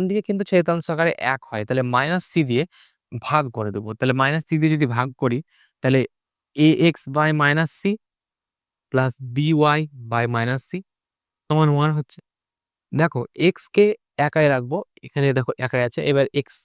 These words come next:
আহ, এটাকে এ নিচে নিয়ে চলে আসবো, তাহলে এক্স by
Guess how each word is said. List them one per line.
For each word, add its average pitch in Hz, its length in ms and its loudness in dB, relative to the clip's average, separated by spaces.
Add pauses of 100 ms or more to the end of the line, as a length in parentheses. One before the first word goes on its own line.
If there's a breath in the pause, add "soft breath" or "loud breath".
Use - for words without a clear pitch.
(540)
আহ, 123 300 2
এটাকে 170 380 0
এ 156 160 0
নিচে 147 260 0
নিয়ে 131 160 0
চলে 107 140 -2
আসবো, 110 200 -2
তাহলে 120 240 0
এক্স 139 240 -2 (680)
by 120 400 0